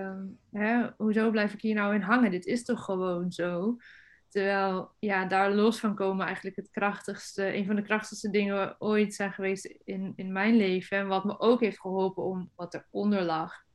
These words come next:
was de ini-, identiteit als oud volleybalster. Om daar, eh, een mooie draai aan te kunnen geven. En want dat, dat was zo'n,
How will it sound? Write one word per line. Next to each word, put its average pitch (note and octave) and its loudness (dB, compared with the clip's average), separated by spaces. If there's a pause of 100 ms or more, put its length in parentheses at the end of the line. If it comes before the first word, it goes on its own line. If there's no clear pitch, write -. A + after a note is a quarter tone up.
(120)
was F#3 -8
de - -10
ini-, F3+ -8
identiteit F3+ -4
als F3+ -10
oud F3 -6
volleybalster. G3+ -2 (480)
Om G#3 2
daar, G#3+ 6
eh, F3+ -2 (140)
een F#3+ -4
mooie G3 0
draai F3 2
aan F3 -4
te - -14
kunnen F3+ -10
geven. - -14 (640)
En G#3+ -4
want G#3 0
dat, G3+ -4
dat G3+ -2
was G#3 -2
zo'n, A#3 8